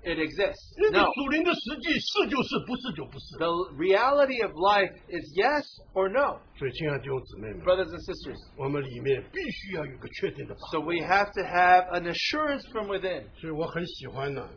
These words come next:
Speaker 2: 这个Fanny Crosby姊妹的诗歌。
Speaker 1: So I really like the hymns of Fanny Crosby.
Speaker 2: 有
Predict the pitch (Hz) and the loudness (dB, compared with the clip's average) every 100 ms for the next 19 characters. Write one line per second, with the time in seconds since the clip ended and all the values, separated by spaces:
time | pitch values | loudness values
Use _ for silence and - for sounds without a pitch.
0 | - - - - 123 - 151 147 - 151 | -20 -20 -18 -14 -10 -4 -2 -2 -6 -4
1 | 143 139 - 127 - - 98 - 101 - | -4 -4 -10 -14 -14 -14 -14 -14 -16 -10
2 | 127 151 139 147 151 208 202 190 190 196 | -4 -2 0 0 2 4 6 10 10 8
3 | 190 - 156 170 196 185 170 - 170 165 | 2 -6 -6 -2 -2 -2 -6 -4 -4 -4
4 | - 156 156 151 127 98 - - - 127 | -2 2 2 0 -8 -14 -18 -20 -14 -2
5 | 170 | 2